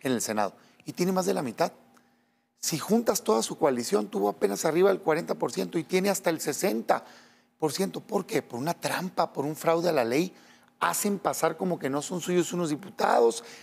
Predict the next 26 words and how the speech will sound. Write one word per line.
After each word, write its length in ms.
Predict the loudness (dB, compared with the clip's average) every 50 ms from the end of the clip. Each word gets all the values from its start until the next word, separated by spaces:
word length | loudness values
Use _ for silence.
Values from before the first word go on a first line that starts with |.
| -20 -10 -4
y 140 | -4 -2 0
con 200 | 2 0 2 2
un 80 | 0
convenio 380 | 0 0 2 4 4 4 4 2
de 60 | 4
coalición 440 | 4 2 2 2 2 2 2 2 2
resulta 380 | 2 0 -2 -2 -2 -2 -2
ser 240 | 0 2 0 0 0
que 160 | -2 -2 -2
rompen 640 | -2 0 2 4 4 4 4 2 0 0 0 0 0 -4 -10 -20 -20 -20 _ _ -2
o 140 | 0 2 4
van 200 | 4 2 2 0
en 140 | -2 -2
contra 480 | 0 0 0 0 0 0 0 0 0 0
de 180 | -2 0 0 0
un 140 | 0 0
candado 580 | -2 0 0 2 2 2 2 2 4 2 2 2
que 100 | 0 0
hay 60 | 0
en 80 | 2 0
la 80 | 0
ley 180 | 2 2 2 0
que 160 | 2 0 0
dice, 380 | 0 0 0 0 0 -2 -2 -4 -8 -20 -20 _ -4
la 120 | -4 -4
Constitución, 600 | -2 -2 -6 -6 -6 -6 -4 0 2 2 0 0